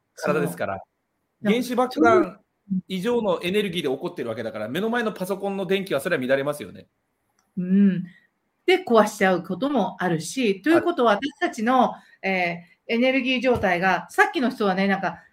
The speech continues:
Speaker 2: この気が上が-、気が高い、周波数が上がると、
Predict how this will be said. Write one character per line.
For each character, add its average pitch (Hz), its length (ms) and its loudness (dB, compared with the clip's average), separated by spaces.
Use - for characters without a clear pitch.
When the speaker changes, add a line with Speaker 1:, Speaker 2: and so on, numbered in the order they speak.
Speaker 2:
こ 226 100 -2
の 214 260 -2
気 370 160 -2
が 370 160 6
上 349 160 0
が-、 339 120 -10
気 320 120 -4
が 320 100 2
高 330 320 4
い、 202 260 0
周 403 260 2
波 392 140 0
数 311 180 -2
が 202 140 2
上 196 60 2
が 226 120 2
る 294 280 0
と、 339 400 2